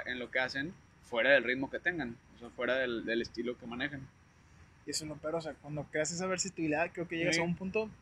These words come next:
Speaker 2: súper chingón,
Speaker 1: Y
Speaker 2: güey.
Speaker 1: están siendo honestos con ellos, o sea,
Speaker 2: Ajá.
Speaker 1: Richie, Richie sabe que él no puede aventarse algo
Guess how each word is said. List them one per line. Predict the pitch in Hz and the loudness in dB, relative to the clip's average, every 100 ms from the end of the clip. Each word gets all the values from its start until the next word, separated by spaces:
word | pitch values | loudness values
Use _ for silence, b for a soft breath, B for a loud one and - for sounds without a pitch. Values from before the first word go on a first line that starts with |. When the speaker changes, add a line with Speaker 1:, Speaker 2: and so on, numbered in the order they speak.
| - | -18
Speaker 2:
súper | - 160 151 - | -18 -8 -6 -4
chingón, | 143 139 131 147 165 | -4 -4 -4 -4 4
Speaker 1:
Y | |
Speaker 2:
güey. | 156 | 4
Speaker 1:
están | 151 180 | 4 2
siendo | 185 180 | 2 2
honestos | 175 175 175 170 | 2 0 -2 -6
con | 147 143 | 0 2
ellos, | 180 135 | 4 2
o | 120 | 0
sea, | 135 123 - - - | 0 -2 -6 -16 2
Speaker 2:
Ajá. | 170 151 185 214 - - | 2 6 4 2 -4 -12
Speaker 1:
Richie, | 127 | -10
Richie | 131 - | -6 -4
sabe | - 139 147 | 0 4 2
que | 143 139 | 6 4
él | 127 | 4
no | 131 | 0
puede | 139 143 131 | -2 2 2
aventarse | 139 139 123 117 135 | 2 -2 -4 -2 -2
algo | 127 139 135 | -2 -4 -6